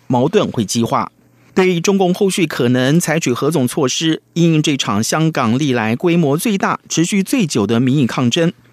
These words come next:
备受国际关注。央广新闻整理报道。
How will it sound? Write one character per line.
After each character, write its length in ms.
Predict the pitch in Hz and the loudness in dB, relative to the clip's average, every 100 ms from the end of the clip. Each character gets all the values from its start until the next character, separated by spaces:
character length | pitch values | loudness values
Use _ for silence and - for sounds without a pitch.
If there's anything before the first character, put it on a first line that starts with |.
| _ - | _ 0
备 120 | 214 | 0
受 280 | 113 123 - | 0 -2 -4
国 160 | - 101 | -2 0
际 120 | 110 | 0
关 220 | 117 107 | 0 0
注。 240 | 110 117 87 _ _ _ _ _ - - - | 2 0 -2 _ _ _ _ _ -20 -20 -2
央 120 | 233 | 2
广 180 | 240 139 | 4 2
新 220 | 98 151 | 0 -2
闻 300 | 151 98 113 170 _ - | 0 0 0 -4 _ -2
整 120 | 151 | 2
理 120 | 143 | 2
报 160 | 101 87 | 2 -2
道。 180 | 78 | -2